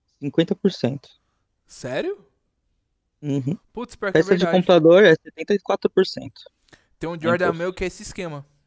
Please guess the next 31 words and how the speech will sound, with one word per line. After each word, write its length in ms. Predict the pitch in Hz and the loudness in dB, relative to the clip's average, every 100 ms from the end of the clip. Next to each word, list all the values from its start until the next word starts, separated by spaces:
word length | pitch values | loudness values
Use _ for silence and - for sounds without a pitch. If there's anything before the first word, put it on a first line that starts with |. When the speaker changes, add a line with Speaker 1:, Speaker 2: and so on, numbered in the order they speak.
| _ | _
Speaker 2:
Tem 140 | - 131 | -18 -12
um 60 | |
Jordan 220 | 143 143 | -6 -4
Speaker 1:
É? 20 | 156 | -4
Speaker 2:
que 60 | |
eu 40 | - | -6
comprei 380 | 143 - 143 156 | -14 -12 -12 -10
e 80 | |
é 160 | 160 165 | -10 -10
cinquenta 320 | - 156 151 | -12 -16 -20
por 140 | - 160 | -20 -20
cento 280 | 156 160 | -18 -14
é 280 | 165 165 160 | -10 -8 -10
de 120 | 156 | -12
imposto, 440 | 170 - 147 - 143 | -18 -16 -18 -18 -18
mano. 180 | 127 190 | -10 -4
Speaker 1:
A 40 | |
maioria 260 | 254 294 254 | 2 4 6
das 200 | 226 - | 4 4
coisas, 400 | - 190 202 - | 4 6 4 2
carro, 320 | - - 214 | -4 -2 0
por 160 | - 175 | 2 2
exemplo, 300 | 160 180 208 | 2 0 0
é 40 | |
quarenta 280 | 196 196 233 | 2 2 2
por 120 | 214 | 0
cento 220 | - 202 - | 0 -4 -4
do 80 | |
carro 200 | 185 170 | -6 -6
é 20 | 190 | -6
imposto. 380 | - 139 _ | -6 -8 _